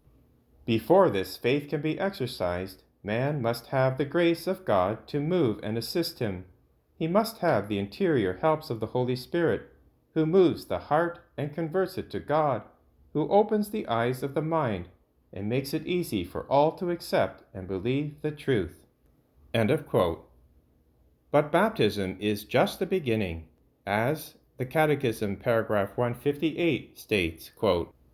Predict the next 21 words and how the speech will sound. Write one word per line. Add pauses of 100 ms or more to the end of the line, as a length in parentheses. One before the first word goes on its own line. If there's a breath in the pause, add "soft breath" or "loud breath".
(500)
It
is
intrinsic
to
faith
that
a
believer
desires
to
know
better (180)
the
one
in
whom
he
has
put
his
faith,